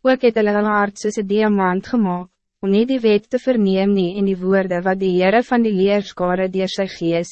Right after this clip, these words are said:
deur die diens van die vroere profete gestuur het nie. So het daar dan van die Heere van die leerskare 'n groot toorn gekom. Daarom, soos hy geroep en hulle nie gehoor het nie,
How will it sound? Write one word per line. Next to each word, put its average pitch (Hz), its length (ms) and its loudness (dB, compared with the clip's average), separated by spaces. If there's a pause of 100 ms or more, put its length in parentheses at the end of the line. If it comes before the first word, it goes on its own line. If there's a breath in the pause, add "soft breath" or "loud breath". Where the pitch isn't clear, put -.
(380)
deur 196 200 0
die 208 180 0
diens 202 260 2
van 190 160 -2
die 190 100 0
vroere 208 420 0
profete 180 640 -4 (100)
gestuur 165 500 -4
het 170 220 -8
nie. 175 200 -6 (640)
So - 220 -2
het 262 220 4
daar 214 220 2
dan 202 220 0
van 208 180 -2
die 196 200 0
Heere 208 220 0
van 220 180 0
die 214 100 0
leerskare 190 840 -2
'n 175 80 -2
groot 202 420 -4
toorn 175 340 -2
gekom. 165 500 -6 (720)
Daarom, 196 500 0 (220)
soos - 280 -2
hy 190 140 2
geroep 190 440 -4
en 202 100 -2
hulle 202 140 2
nie 233 180 2
gehoor 180 380 0 (100)
het 175 120 -8
nie, 208 300 -2